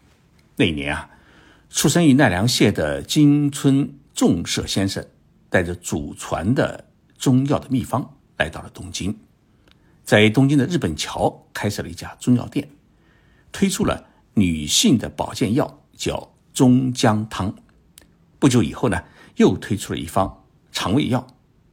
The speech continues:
以此来奠定了日后金村公司成为世界著名中药研发生产企业的基础。这家企业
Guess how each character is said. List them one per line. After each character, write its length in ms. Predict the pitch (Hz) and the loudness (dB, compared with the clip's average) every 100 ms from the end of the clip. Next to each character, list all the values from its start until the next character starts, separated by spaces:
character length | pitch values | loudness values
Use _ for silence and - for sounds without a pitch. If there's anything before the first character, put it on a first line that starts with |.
| _ _ _ _ | _ _ _ _
以 180 | - 156 | 0 2
此 320 | - - - - _ | 2 -2 -6 -14 _
来 120 | 80 | -4
奠 220 | - 107 | -2 -4
定 160 | 78 78 | -4 -10
了 240 | - - _ | -10 -14 _
日 180 | 135 98 | -4 -2
后 320 | - - - _ _ _ _ _ _ | -2 -6 -8 _ _ _ _ _ _
金 180 | - 107 | 2 4
村 160 | 123 | 4
公 140 | 107 101 | 0 0
司 280 | - 110 - | -2 -6 -8
成 160 | - 82 | -10 -6
为 80 | |
世 180 | 78 - | -4 -4
界 140 | 123 85 | -4 -6
著 220 | - 110 | 0 0
名 240 | 73 87 - _ | 0 -8 -14 _
中 320 | - 156 151 | 0 2 2
药 280 | 165 101 - _ - | 2 0 -2 _ -6
研 260 | 85 98 | -4 -4
发 200 | - 120 | -6 -6
生 220 | 117 - | -4 -6
产 160 | 92 101 | -6 -2
企 300 | - - - | 0 0 0
业 100 | 90 | -8
的 80 | - | -10
基 160 | - | -12
础。 160 | - - - _ _ _ _ _ _ _ _ _ _ _ _ _ _ _ _ _ _ | -10 -8 -8 _ _ _ _ _ _ _ _ _ _ _ _ _ _ _ _ _ _
这 140 | - 117 | -6 2
家 80 | 123 | 2
企 240 | - 104 | 2 2
业 300 | 101 95 - | 2 2 -4